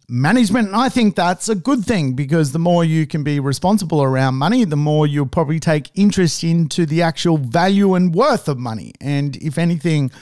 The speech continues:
inflation will teach people once again the value of money, which has fundamentally been worthless for a very, very long time. So that in itself, I think, is pretty good. And of course,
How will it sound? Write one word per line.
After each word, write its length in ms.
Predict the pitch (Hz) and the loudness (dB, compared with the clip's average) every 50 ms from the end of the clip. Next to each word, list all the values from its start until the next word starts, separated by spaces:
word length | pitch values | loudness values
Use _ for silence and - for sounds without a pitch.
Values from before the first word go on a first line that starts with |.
| - - - - - - _ | -20 -20 -20 -20 -20 -20 _
inflation 960 | - - 156 160 - - 143 143 156 170 - - 170 156 151 147 139 139 139 135 | -2 0 0 0 0 0 2 2 2 2 2 0 0 0 0 0 0 -2 -2 0
will 440 | 147 175 190 196 190 185 170 151 | 0 2 4 4 4 4 2 0
teach 400 | 131 - - 170 165 160 151 - | -2 -2 -4 -2 -2 -2 -4 -4
people 400 | - 156 151 151 - 139 143 135 | -4 -4 -2 -2 0 0 -2 -2
once 340 | 120 120 185 240 233 220 - | -2 -2 0 2 2 2 0
again 440 | 185 160 135 135 131 135 135 131 131 | -2 -4 -2 0 0 0 0 0 0
the 80 | 123 123 | -2 -2
value 460 | 110 - 151 160 165 170 160 156 151 | -2 0 0 2 4 4 4 4 4
of 140 | 143 120 - | 2 2 0
money, 360 | 120 123 131 131 135 127 - - - - - - - _ | -2 0 0 0 0 -2 -4 -6 -14 -20 -20 -20 -20 _
which 200 | - 139 151 135 | -2 -2 0 2
has 140 | - 175 147 | 2 0 0
fundamentally 720 | - - 151 156 165 160 135 139 135 139 131 123 131 131 131 | 2 0 2 2 2 4 4 4 2 2 2 2 2 2 2
been 300 | 123 135 127 127 131 123 | 2 2 2 2 2 2
worthless 520 | 113 113 120 117 110 - - 117 110 113 | 0 0 -2 -2 -2 -4 -4 -4 -2 -4
for 220 | - - - 113 110 | -4 -4 -4 -2 -2
a 60 | 120 | -4
very, 320 | 101 110 95 98 104 101 | -4 -6 -8 -8 -6 -8
very 300 | 101 90 - 82 95 101 | -8 -10 -10 -10 -10 -10
long 340 | 98 95 95 82 98 101 - - | -8 -8 -10 -10 -10 -12 -12 -4
time. 360 | - - 247 240 170 113 - _ - | 0 2 2 2 0 -2 -6 _ -12
So 360 | - - - 294 240 170 - - _ _ _ _ _ _ _ | -6 -2 0 0 0 0 -4 -8 _ _ _ _ _ _ _
that 320 | - 269 240 - - _ _ _ - | -4 -4 -4 -6 -10 _ _ _ 0
in 140 | 170 165 156 | 2 4 4
itself, 560 | 143 123 - - 135 131 123 123 - - - _ - - - _ _ _ | 2 0 0 -2 0 0 0 0 -4 -6 -14 _ -20 -20 -20 _ _ _
I 100 | - 117 | -10 -8
think, 360 | 117 120 139 120 113 117 - - _ - | -6 -4 -4 -4 -4 -4 -6 -12 _ -6
is 220 | 117 123 117 104 | -4 -4 -4 -4
pretty 320 | - _ - 131 120 113 | -6 _ -2 -2 -2 -4
good. 320 | 110 104 139 123 120 120 120 | -2 -2 0 0 0 0 0
And 120 | 165 196 | 0 0
of 120 | 220 190 - | 0 0 0
course, 480 | - 254 254 240 233 220 - - - | 0 2 2 2 2 0 -2 -8 -12